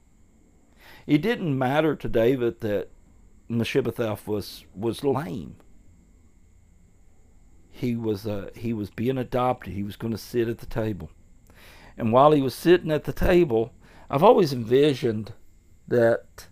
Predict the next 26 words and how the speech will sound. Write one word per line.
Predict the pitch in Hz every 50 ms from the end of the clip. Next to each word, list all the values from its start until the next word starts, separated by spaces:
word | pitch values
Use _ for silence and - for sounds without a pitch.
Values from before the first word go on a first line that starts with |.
| - - - - - - - - - _ - - -
the | - 113
table | - - - 147 156 175 175 139 117 107 104 101 92 101
had | 107 113 104
a | 101
tablecloth. | - - 135 127 127 101 98 - - 82 80 65 - - - - - - _ _ - _ _ _ _ _ _ - -
Now, | - - -
I | - 120
don't | 156 147 135 - _ -
think | 147 165 160 127 - -
they | 143 131 123
had | 110 131 120 -
tablecloths | - 135 123 113 98 95 - 101 90 87 87 -
back | - 101 92 92 -
then, | - 110 117 135 151 143
but | 123 123 - _ - - - - - - -
work | 165 190 196 185 - - -
with | 135 120 107
me | 101 107 104 98
on | 92 92 92 87
this | 87 92 95 - - -
one. | 120 127 143 139
Let's | 135 131 117 -
say | - - 151 135 127 127
that | 110 107 -
they | - 113 107
did. | 107 90 127 127 120 110 95 78 73